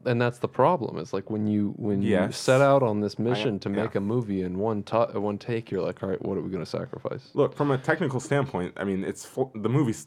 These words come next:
Speaker 2: essentially flawless. <laughs> Like,
Speaker 1: Yeah,
Speaker 2: it's
Speaker 1: there's no,
Speaker 2: <laughs> nobody's denying that.
Speaker 1: Yeah.
Speaker 2: Uh, I just, I kind of, I don't really agree with Noah's overall take on one, sh-,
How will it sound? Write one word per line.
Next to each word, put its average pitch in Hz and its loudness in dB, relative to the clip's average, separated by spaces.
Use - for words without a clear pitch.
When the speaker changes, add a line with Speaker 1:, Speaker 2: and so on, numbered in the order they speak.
Speaker 2:
essentially 101 -2
flawless. - -2
<laughs> - -
Like, 113 2
Speaker 1:
Yeah, 320 6
Speaker 2:
it's - 2
Speaker 1:
there's 107 4
no, 107 4
Speaker 2:
<laughs> 208 2
nobody's 156 8
denying 120 2
that. 110 4
Speaker 1:
Yeah. - 2
Speaker 2:
Uh, 98 4
I 123 4
just, 127 0
I 113 4
kind 135 2
of, 120 4
I 98 4
don't 147 4
really 139 6
agree 117 4
with 117 4
Noah's 117 4
overall 110 4
take 143 2
on 135 4
one, 127 2
sh-, - -20